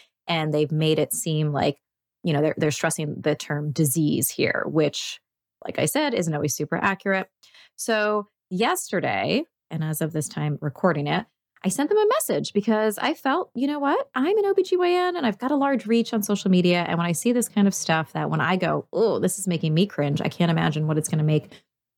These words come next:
let's say, an eighteen-year-old guy who just got a diagnosis of gonorrhea, make him feel like." So I sent them this direct message. "Hey, O B G Y N here and just saw a sponsored ad of yours. I have to say, I can't <laughs> stomach Trump as much as anyone, but pulling in shame about S T Ds isn't where it's at.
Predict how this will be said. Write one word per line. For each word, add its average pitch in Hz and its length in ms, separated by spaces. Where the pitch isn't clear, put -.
let's 180 220
say, 156 140
an 151 120
eighteen-year-old 156 560
guy 160 280
who 156 100
just 156 200
got 156 120
a 160 40
diagnosis 156 560
of 156 100
gonorrhea, 165 600
make 165 220
him 226 80
feel - 240
like." - 220
So - 100
I 185 60
sent 214 180
them 202 100
this 165 160
direct 156 220
message. - 320
"Hey, 254 240
O 208 80
B 233 100
G 240 140
Y 226 100
N 170 140
here 156 180
and 151 100
just 185 180
saw 175 180
a 170 60
sponsored 160 460
ad 240 180
of 196 100
yours. - 480
I 185 60
have 220 260
to 349 100
say, 185 320
I 175 100
can't 196 300
<laughs> - 20
stomach 277 320
Trump 175 360
as 170 120
much 156 200
as 226 80
anyone, 160 420
but 202 140
pulling 269 320
in 262 80
shame 170 320
about 160 240
S 156 180
T 180 120
Ds 147 340
isn't - 260
where 147 140
it's - 160
at. - 200